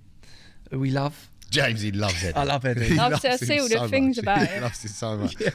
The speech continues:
Speaker 2: Hey, they are funny, don't they?
Speaker 1: <laughs> Yeah.
Speaker 2: I think
Speaker 3: Yeah,
Speaker 2: they're some of
Speaker 3: they're good.
Speaker 2: his best ones.
Speaker 1: Yeah, no, I like, I like doing the Eddie ones just 'cause he's,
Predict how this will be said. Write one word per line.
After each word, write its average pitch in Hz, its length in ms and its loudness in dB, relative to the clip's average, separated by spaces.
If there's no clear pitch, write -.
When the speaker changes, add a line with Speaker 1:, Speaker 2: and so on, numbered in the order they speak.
Speaker 2:
Hey, 127 160 2
they 135 140 4
are 151 120 4
funny, 120 260 -2
don't 107 240 -2
they? 87 300 -4
Speaker 1:
<laughs> - 100 -16
Yeah. 147 240 -2
Speaker 2:
I - 40 2
think 127 120 2
Speaker 3:
Yeah, 143 60 2
Speaker 2:
they're 196 80 2
some 139 140 0
of - 20 0
Speaker 3:
they're 113 60 2
good. - 20 0
Speaker 2:
his 101 100 -2
best 104 220 -2
ones. 104 420 -2
Speaker 1:
Yeah, 156 220 4
no, 147 180 2
I 156 120 4
like, 147 220 2
I 135 80 -2
like 139 240 2
doing 131 180 -2
the 127 120 0
Eddie 123 200 -2
ones 117 360 -4
just 127 160 -6
'cause 127 180 -2
he's, - 380 -4